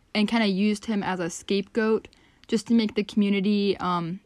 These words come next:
less worried because all these killings had been happening at one time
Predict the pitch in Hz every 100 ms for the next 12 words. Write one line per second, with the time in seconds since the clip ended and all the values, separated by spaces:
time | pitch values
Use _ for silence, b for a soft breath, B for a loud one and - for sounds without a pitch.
0 | - - 196 190 185 185 175 185 190 208
1 | 202 - 208 202 190 190 208 208 - 202
2 | 190 196 196 - 180 175 180 185 180 185
3 | 180 180 175 180 175 - 180 180 180